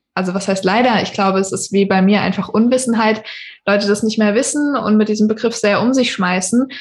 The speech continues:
äh, und der Sinn davon ein bisschen verloren geht, beziehungsweise es dann natürlich sehr verwässert, was eigentlich mal gemeint war. Und, äh, man doch vielleicht darüber nachdenken sollte, einfach den Begriff Body Acceptance zu benutzen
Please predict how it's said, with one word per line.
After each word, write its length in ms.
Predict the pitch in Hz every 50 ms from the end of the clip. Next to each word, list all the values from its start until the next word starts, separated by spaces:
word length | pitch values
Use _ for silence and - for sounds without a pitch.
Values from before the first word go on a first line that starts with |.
| - - - - - - - _ _ _ _ _ _ _ _ - -
äh, 160 | 214 214 -
und 120 | 214 208
der 140 | 220 214 214
Sinn 180 | 208 247 269 285
davon 280 | 262 240 - - 214
ein 60 | 196
bisschen 220 | 196 208 - 220 208
verloren 480 | - 214 202 202 202 202 208 202 202
geht, 200 | 196 190 190 185
beziehungsweise 560 | 202 190 - - 208 202 - 208 202 196 196 196
es 120 | 196 202
dann 100 | - 202
natürlich 460 | 202 190 190 190 220 208 208 208 -
sehr 160 | - 196 202
verwässert, 680 | 202 - 220 202 196 202 220 220 - - 208 202 202 202 -
was 280 | 185 202 190 - -
eigentlich 520 | - - 190 196 196 196 190 208 190 185 -
mal 220 | 190 180 185 185
gemeint 500 | 185 190 185 185 175 185 226 240 240 -
war. 340 | 269 277 302 349 - - - _ _ _ _
Und, 540 | - 220 226 226 220 220 226 226 220 220 - -
äh, 320 | - 208 208 208 208 208 208
man 320 | 202 196 208 208 202 202 202
doch 260 | 214 208 208 - -
vielleicht 300 | - 214 208 202 202 -
darüber 240 | 214 208 196 202 196
nachdenken 540 | 190 196 214 220 - 254 254 254 254 240
sollte, 400 | 233 233 220 226 226 226 233 240
einfach 420 | 196 165 190 202 - 220 208 202 - - _ _ _ _
den 180 | - 202 208 214
Begriff 400 | 220 214 - - 220 214 220 -
Body 260 | - 208 208 208 208
Acceptance 840 | - - - - - - 214 214 214 - - 277 285 302 - - -
zu 200 | - - 302 269
benutzen 600 | 277 277 285 285 285 285 - - 311 330 359 339